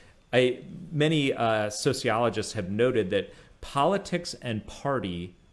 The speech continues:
are the new religion. So people are not primarily Jewish or Christian or Methodist or Presbyterian or Baptist.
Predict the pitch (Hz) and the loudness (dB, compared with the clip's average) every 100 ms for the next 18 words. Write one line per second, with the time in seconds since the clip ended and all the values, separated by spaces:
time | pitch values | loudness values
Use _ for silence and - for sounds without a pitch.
0 | _ 120 123 110 110 113 123 127 131 127 | _ 2 4 4 0 0 0 2 0 -2
1 | - - 104 113 120 - - - - - | -6 -12 -2 2 2 0 -8 -14 -16 -2
2 | 143 - 175 175 135 117 - 127 123 - | 0 2 0 2 2 2 0 0 2 0
3 | - 120 113 113 110 104 92 - - 110 | -2 0 2 2 2 0 -4 -12 -18 -10
4 | - 139 135 123 110 - - 131 - 139 | 0 4 4 2 -2 -6 -2 -4 -2 -2
5 | 113 101 104 123 123 120 113 - 110 - | 0 -2 2 0 0 0 -2 -2 -6 -4
6 | 117 - 107 - 123 113 104 104 107 117 | -6 -4 -8 -4 -2 -2 -2 0 0 -2
7 | - - - | -4 -6 -8